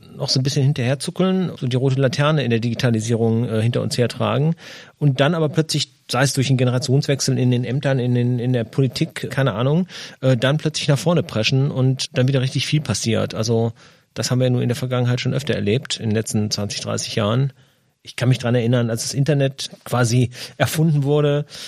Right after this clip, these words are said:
äh, haben wir auch sehr lange gebraucht, bis wir da halbwegs den Anschluss hatten. Also ich meine, die Geschwindigkeit ist natürlich heute im ländlichen Bereich immer noch, äh, indiskutabel, aber zumindest was so die, die, die Struktur insgesamt anging, haben wir dann ja sehr schnell aufgeholt. Es haben sich wahnsinnig viele Agenturen in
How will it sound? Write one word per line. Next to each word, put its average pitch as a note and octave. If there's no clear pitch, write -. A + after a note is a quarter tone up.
äh, C3
haben B2
wir C3+
auch C#3
sehr B2+
lange D#3
gebraucht, B2
bis -
wir C3+
da B2+
halbwegs C3+
den A#2
Anschluss C#3+
hatten. D#3
Also B2
ich B2+
meine, B2+
die A2+
Geschwindigkeit C3+
ist B2
natürlich B2+
heute C3+
im B2
ländlichen C3
Bereich A2+
immer C#3+
noch, G#2
äh, A#2+
indiskutabel, A2+
aber A#2+
zumindest B2
was A#2+
so A#2
die, A2
die, G#2
die G2+
Struktur C#3
insgesamt C#3+
anging, C3+
haben C#3
wir D3+
dann C3
ja B2+
sehr C3
schnell C3
aufgeholt. A2+
Es A2+
haben B2+
sich B2+
wahnsinnig B2
viele B2+
Agenturen C#3
in A#2+